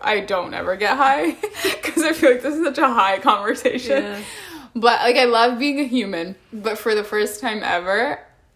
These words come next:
Speaker 1: I've wanted to, like, be an animal. Like, imagine being a dog and being so oblivious as to,
Speaker 2: I've
Speaker 1: like,
Speaker 2: always wanted
Speaker 1: what's
Speaker 2: to be a
Speaker 1: going
Speaker 2: horse.
Speaker 1: on. I actually do think that animals are very aware, and we don't give them
Speaker 2: Well,
Speaker 1: that much
Speaker 2: I mean,
Speaker 1: credit.
Speaker 2: I bet you all the animals in the streets are like, "Where are all the humans?"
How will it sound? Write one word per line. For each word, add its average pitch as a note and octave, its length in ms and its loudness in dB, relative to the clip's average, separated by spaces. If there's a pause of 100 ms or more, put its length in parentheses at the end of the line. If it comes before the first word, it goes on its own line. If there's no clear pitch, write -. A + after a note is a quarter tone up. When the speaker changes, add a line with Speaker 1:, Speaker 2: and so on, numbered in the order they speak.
(120)
Speaker 1:
I've G3 200 2
wanted E3+ 440 -4
to, E3+ 160 -4
like, E3 280 -6
be E3+ 280 -8
an D#3+ 120 -8
animal. - 520 -10 (120)
Like, C4 140 0
imagine F4+ 420 4
being A#4 320 4
a A3+ 60 -2
dog F3 320 2
and F#3+ 140 -10
being F#3 180 -12
so F3 220 -2
oblivious E3 500 -2
as E3 140 -8
to, - 240 -10
Speaker 2:
I've G#3+ 60 0
Speaker 1:
like, - 60 0
Speaker 2:
always G#3+ 260 0
wanted G3+ 160 -2
Speaker 1:
what's F#3+ 100 -10
Speaker 2:
to G3 80 -6
be F#3+ 80 -2
a - 20 0
Speaker 1:
going F3 140 -4
Speaker 2:
horse. F3 200 -2 (100)
Speaker 1:
on. B3+ 100 -4 (520)
I D#4 140 6
actually G#4+ 360 0
do B3 200 4
think B3 240 2
that G#3 140 6
animals G3 340 -2
are G3 120 2
very F#3 280 2
aware, E3+ 500 0
and F#3+ 160 -8
we F3 100 -6
don't F3 200 -6
give E3+ 140 -8
them F#3 80 0
Speaker 2:
Well, A#3+ 100 4
Speaker 1:
that - 140 4
much G3 100 -2
Speaker 2:
I A#3 60 -4
mean, A#3 100 0
Speaker 1:
credit. F#3+ 140 2
Speaker 2:
I A#3+ 160 4 (160)
bet G#3+ 180 -2
you C4 140 -4
all A3 160 2
the G#3+ 100 -6
animals G3+ 460 -8
in F#3+ 100 -8
the F#3 80 -12
streets G#3 320 -10
are G3 80 -6
like, F3+ 160 -8
"Where F#3 220 -10
are G#3 80 -10
all G#3 140 -12
the G3+ 100 -16
humans?" F#3+ 680 -16